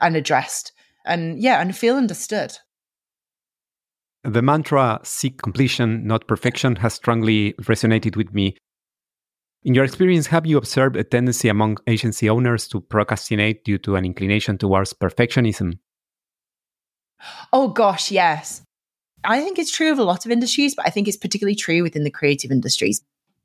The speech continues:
Speaker 1: Because what we do could be so subjectively judged. You know, it's not maths.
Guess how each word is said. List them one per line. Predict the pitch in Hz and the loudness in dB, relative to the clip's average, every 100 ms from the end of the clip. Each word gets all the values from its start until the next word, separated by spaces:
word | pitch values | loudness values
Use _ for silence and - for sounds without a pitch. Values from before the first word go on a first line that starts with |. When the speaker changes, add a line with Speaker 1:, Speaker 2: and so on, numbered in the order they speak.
| _ | _
Speaker 1:
Because | - 214 294 339 320 240 | -6 -2 0 2 0 0
what | 240 220 | 0 0
we | 226 | -2
do | 170 175 175 170 165 - | -2 0 0 0 -4 -2
could | 254 | 0
be | 226 | 0
so | - - 226 220 | 0 2 2 2
subjectively | - 196 - 202 - 196 165 160 | -2 -6 0 -2 0 -8 -4 -6
judged. | 139 139 120 - - _ _ | -2 -2 -2 -8 -12 _ _
You | 190 | 0
know, | 180 180 | 2 2
it's | 196 226 | 0 0
not | 220 | 0
maths. | 160 139 - - | 0 0 -2 -14